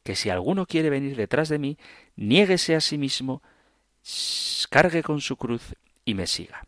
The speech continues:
Evangelio de San Mateo, capítulo dieciséis, a partir del versículo veintitrés. Por lo tanto,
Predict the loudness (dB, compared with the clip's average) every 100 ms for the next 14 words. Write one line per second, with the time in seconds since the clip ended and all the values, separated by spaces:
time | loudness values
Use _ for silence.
0 | _ -14 -8 -2 0 0 -4 -4 -2 -2
1 | -2 -10 -20 -20 -10 -6 -6 -4 0 0
2 | -2 _ -10 -6 -6 -6 -2 0 0 -2
3 | -6 -6 -8 -4 -4 -4 -6 -6 -8 -6
4 | -4 -4 -4 -10 -12 -14 -12 -12 -14 -14
5 | -18 -18 _ 8 8 6 4 2 0 -10